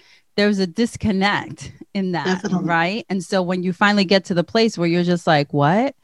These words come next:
Speaker 1: I don't have
Speaker 2: Right.
Speaker 1: control over this part. I was taught to be
Speaker 2: Right.
Speaker 1: in control. And so
Speaker 2: Right.
Speaker 1: how does this happen?" So here you
Speaker 2: Right.
Speaker 1: are, and you're saying to yourself, "All right, now I wanna have a child,"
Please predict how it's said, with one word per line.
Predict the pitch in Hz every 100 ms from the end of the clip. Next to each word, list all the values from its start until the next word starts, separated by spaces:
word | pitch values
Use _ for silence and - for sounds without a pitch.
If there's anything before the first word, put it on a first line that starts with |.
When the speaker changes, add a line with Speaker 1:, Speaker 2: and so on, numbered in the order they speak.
| _ _ _ -
Speaker 1:
I | 180
don't | 185
have | 185
Speaker 2:
Right. | 170
Speaker 1:
control | 170 - 190 196 220
over | 214 214
this | 214 -
part. | - 202 208
I | -
was | 175 170
taught | - 190 202
to |
be | 202
Speaker 2:
Right. | 190
Speaker 1:
in | 170 165
control. | 170 156 165 147 90 - - - _
And | 156 175
so | - 190 170 160 160
Speaker 2:
Right. | -
Speaker 1:
how | - 185
does | 185 170
this | 175
happen?" | - - 165 - 156 165
So | - 180
here | 170 220
you | 226 202
Speaker 2:
Right. | 196 254
Speaker 1:
are, | 175 160 -
and | 185
you're | 175
saying | 170 190 185
to | 175
yourself, | 180 165 151 - - - _ _ -
"All | 180
right, | 165
now | 170 156
I |
wanna | 151 156 147
have | 147
a | 147
child," | 190 208 165 147 151 -